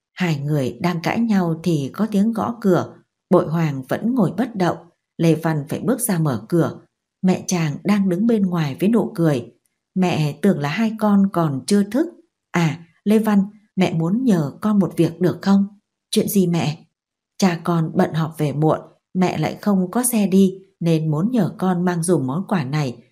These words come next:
đến cho bác Trần. Hôm nay là sinh nhật của bác ấy. Vâng, để con thay áo là đi ngay. Bà Lê Bá Vĩ nhìn thấy Bội Hoàng đang ngồi trang điểm, mặt quay vào trong, bà hỏi, "Bội Hoàng, chút xíu mẹ đi tiệm gội đầu,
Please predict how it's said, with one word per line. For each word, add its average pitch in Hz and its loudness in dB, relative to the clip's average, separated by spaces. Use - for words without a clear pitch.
đến 208 0
cho 196 0
bác 220 -2
Trần. 180 2
Hôm 180 2
nay 165 0
là 147 -2
sinh 185 0
nhật 165 -2
của 135 -2
bác 226 -4
ấy. 175 -2
Vâng, 160 6
để 165 2
con 208 0
thay 208 2
áo 170 -2
là 269 -2
đi 196 4
ngay. 190 4
Bà 151 0
Lê 180 2
Bá 180 -4
Vĩ 208 -2
nhìn 175 0
thấy 175 -2
Bội 180 0
Hoàng 143 -4
đang 190 0
ngồi 143 -2
trang 175 -4
điểm, 160 2
mặt 180 0
quay 202 4
vào 180 0
trong, 175 -2
bà 156 0
hỏi, 143 -4
"Bội 196 6
Hoàng, 165 0
chút 285 0
xíu 202 2
mẹ 226 0
đi 196 4
tiệm 175 -2
gội 165 0
đầu, 151 0